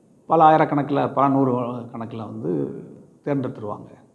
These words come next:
இது ஒரு தவறான அணுகுமுறை. இப்ப வந்து இந்தியன் கா-, போலீஸ் சர்வீஸ், ஐ பி எஸ் எடுத்துக்கிட்டிங்கன்னா, கடந்த கிட்டத்தட்ட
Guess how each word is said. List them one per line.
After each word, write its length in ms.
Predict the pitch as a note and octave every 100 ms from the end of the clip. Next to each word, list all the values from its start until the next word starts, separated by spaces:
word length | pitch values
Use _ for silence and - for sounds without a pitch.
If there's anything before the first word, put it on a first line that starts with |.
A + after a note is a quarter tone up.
| _ _ _ _ _ _ _ _ _ -
இது 200 | D#3+ D#3+
ஒரு 140 | D3+
தவறான 400 | C#3 C3 B2+ A#2+
அணுகுமுறை. 580 | A2+ A#2 A2+ - G#2+ - _ _ _ _ _ _
இப்ப 200 | C3+ C3+
வந்து 260 | C3 C#3+ C3+
இந்தியன் 320 | D3 D#3 C#3
கா-, 440 | C#3 B2+ B2 A#2+
போலீஸ் 280 | B2 C3+ C3+
சர்வீஸ், 480 | C3+ A2+ G#2+ - - - -
ஐ 160 | C#3
பி 120 | C3+
எஸ் 120 | C#3+ A#2+
எடுத்துக்கிட்டிங்கன்னா, 680 | A2+ A2+ A#2 A#2+ B2 D3 - - _ _ _ _ _ _ _ _ _ _ _
கடந்த 680 | - D#3 D#3 C#3+ A2+ - - - - -
கிட்டத்தட்ட 720 | - C3 B2+ C#3 B2+ A2+ -